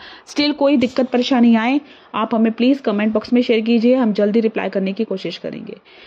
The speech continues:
अगर वैसे भी कोई परेशानी आती है आपको, अगर आपको लगता है कि आपको profile समझ नहीं आ रही है या आपको ऐसा लगता है कि क्या profile है, package, salary package कितना रहेगा, कुछ नहीं करना,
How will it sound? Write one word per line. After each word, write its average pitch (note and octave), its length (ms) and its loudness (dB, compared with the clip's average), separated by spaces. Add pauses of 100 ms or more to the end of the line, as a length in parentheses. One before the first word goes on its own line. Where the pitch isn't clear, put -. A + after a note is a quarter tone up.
(180)
अगर D4 240 2
वैसे B3 360 2
भी F4+ 100 4
कोई F4 160 0
परेशानी C4+ 460 2
आती B3 200 0
है B3+ 80 4
आपको, A#3+ 160 0
अगर A#3+ 140 2
आपको A#3 200 -2
लगता G#3+ 280 -2
है A#3+ 80 2
कि A#3 100 0
आपको A3+ 260 0
profile G#3+ 360 -2
समझ G#3 340 -4
नहीं G#3 140 -2
आ G3 100 -2
रही F#3+ 160 0
है F#3+ 220 -2 (300)
या A3+ 80 2
आपको A3 220 -2
ऐसा A3 160 -2
लगता G#3+ 260 -2
है G#3 80 0
कि G#3+ 140 0
क्या G#3+ 200 -2
profile G#3 420 0
है, G3+ 100 0
package, G#3 400 -4
salary A3 440 0
package G#3+ 280 -2
कितना G#3 280 -4
रहेगा, G3+ 260 0 (420)
कुछ D#4 220 -2
नहीं D#4 140 4
करना, B3 400 0